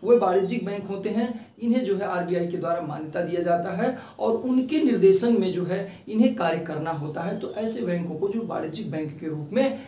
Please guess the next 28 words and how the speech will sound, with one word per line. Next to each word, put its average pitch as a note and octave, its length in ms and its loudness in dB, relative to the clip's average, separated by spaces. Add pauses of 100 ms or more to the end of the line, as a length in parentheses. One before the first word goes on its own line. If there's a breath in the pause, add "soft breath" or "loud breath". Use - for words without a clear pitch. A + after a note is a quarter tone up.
(120)
जाना F#3+ 260 2
जाता F#3+ 260 2
है। - 100 2
तो - 80 -2
हम B3+ 240 0
लोग C4+ 300 0 (280 loud breath)
मूल F3+ 240 -2
रूप C#4+ 220 -4
में C4 180 0
तीन B3+ 200 4
प्रकार G#3 420 0
से G3 100 4
जो F#3 120 4
है - 300 0 (240 loud breath)
एक G3+ 140 -2
सामान्य A3+ 680 2 (120)
परिचय G3+ 320 2
के A3+ 100 -2
रूप G#3+ 260 -2
में G#3 180 -2
जो G3+ 100 2
है G3+ 60 4
इसमें G3+ 260 -4
क्या G3+ 140 2
चीजें G3 320 -2
हैं - 380 -2 (2500)
उसको G3+ 280 -6
देखेंगे G#3 560 2